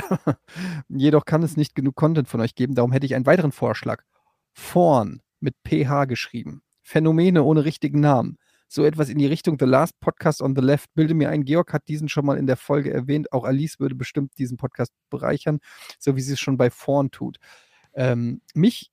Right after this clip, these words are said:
persönlich würde sehr interessieren, wie ihr auf verschiedene ungeklärte Vorkommnisse reagiert, beziehungsweise je,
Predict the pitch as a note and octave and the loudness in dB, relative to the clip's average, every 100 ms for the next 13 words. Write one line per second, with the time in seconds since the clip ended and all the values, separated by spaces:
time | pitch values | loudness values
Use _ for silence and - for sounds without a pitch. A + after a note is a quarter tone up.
0 | - D3+ D3+ F#3+ - D#3 E3 D#3 - D3 | -2 2 4 2 2 2 4 2 0 0
1 | C#3+ E3+ D#3 - D3+ C#3+ C3 D#3 - D3+ | 2 2 -2 -2 -2 -2 -6 -6 0 0
2 | D3 - C3+ - D#3+ C#3 - F3+ F3+ - | 0 -2 -4 -4 -4 -4 0 -2 -2 -2
3 | D3 - C#3 - F3 - B2+ A#2+ A2+ A2+ | -2 -2 -4 -4 -6 -4 -2 -2 -2 -4
4 | B2+ B2+ B2+ E3 C#3+ A#2 - C#3 B2+ B2+ | 0 0 -2 -4 -4 -6 -4 -2 -2 -4
5 | B2+ B2+ | -4 -4